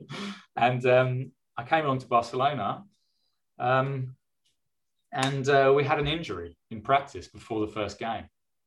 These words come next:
and that was that. I was on the team. Um, I was the twenty-fourth man, and, uh, I got a game.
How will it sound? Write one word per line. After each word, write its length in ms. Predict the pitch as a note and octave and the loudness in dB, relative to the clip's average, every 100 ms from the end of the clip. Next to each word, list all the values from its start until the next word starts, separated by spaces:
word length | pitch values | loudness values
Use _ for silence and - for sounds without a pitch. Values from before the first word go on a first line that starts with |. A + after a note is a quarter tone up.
| - | -12
and 100 | G#2+ | -8
that 80 | |
was 120 | G#2+ G#2+ | -6 -4
that. 180 | C3 | -4
I 80 | - | -4
was 140 | F#2+ G#2 | -8 -8
on 100 | G2 | -10
the 60 | |
team. 340 | F#2+ - F2 - _ _ _ _ _ _ _ - | -10 -10 -10 -18 _ _ _ _ _ _ _ -8
Um, 560 | G2 G2+ G2+ G2+ G2+ - _ - | -2 0 0 -2 -8 -14 _ -4
I 80 | |
was 140 | A2 G2 | -4 -4
the 80 | G2 | -6
twenty-fourth 500 | B2 G#2+ - G2+ A#2 | -4 -4 -4 -8 -2
man, 320 | B2+ G#2+ G2 | 0 0 -2
and, 320 | G2 G2+ G2 | -8 -8 -2
uh, 280 | G#2+ G2+ G2+ - _ _ | 0 0 -2 -8 _ _
I 300 | A#2+ A2 G#2 | 0 2 2
got 260 | G#2 A2+ A2 | 0 -2 -2
a 40 | |
game. 440 | G#2+ A2 A#2 C#3+ | 0 2 2 0